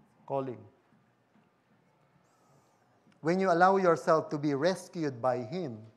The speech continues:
you are no longer a temporary worker. Hallelujah. You are no longer a temporary resident.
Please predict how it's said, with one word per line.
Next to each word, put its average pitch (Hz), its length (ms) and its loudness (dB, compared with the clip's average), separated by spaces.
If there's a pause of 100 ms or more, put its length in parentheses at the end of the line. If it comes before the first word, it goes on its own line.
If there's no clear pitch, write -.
(640)
you 180 160 2
are 175 120 4
no 175 160 2
longer 143 580 -2 (360)
a 143 80 -4
temporary 156 800 0
worker. 147 680 -4 (1200)
Hallelujah. 123 640 -10 (1160)
You 185 200 4
are 190 140 8
no 180 180 6
longer 185 680 4 (260)
a 165 100 4
temporary 180 760 6
resident. 170 560 -2